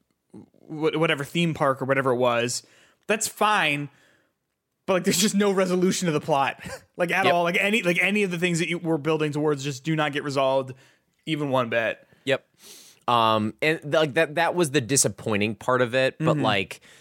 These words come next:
Speaker 2: the message is about, it's the journey, friends, not the destination. I guess that
Speaker 1: Right.
Speaker 2: fucking makes sense.
Speaker 1: I
Speaker 2: But
Speaker 1: guess
Speaker 2: like,
Speaker 1: so, but
Speaker 2: eh,
Speaker 1: also,
Speaker 2: give
Speaker 1: like,
Speaker 2: me a
Speaker 1: right.
Speaker 2: story. It's a good pirate
Speaker 1: <laughs>
Speaker 2: tale.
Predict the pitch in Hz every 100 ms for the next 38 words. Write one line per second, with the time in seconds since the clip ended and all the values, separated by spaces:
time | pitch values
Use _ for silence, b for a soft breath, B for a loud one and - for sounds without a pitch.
0 | b b b b - 170 151 147 139 117
1 | 110 107 107 135 - 135 104 120 107 -
2 | 90 85 87 - 92 90 95 87 87 -
3 | 90 85 82 85 85 85 92 90 101 87
4 | - - 87 85 95 - 80 76 78 -
5 | 78 78 135 76 147 120 117 - 120 110
6 | 127 127 131 131 131 151 151 127 117 131
7 | 131 123 113 113 - 131 - 107 120 117
8 | 107 101 98 95 -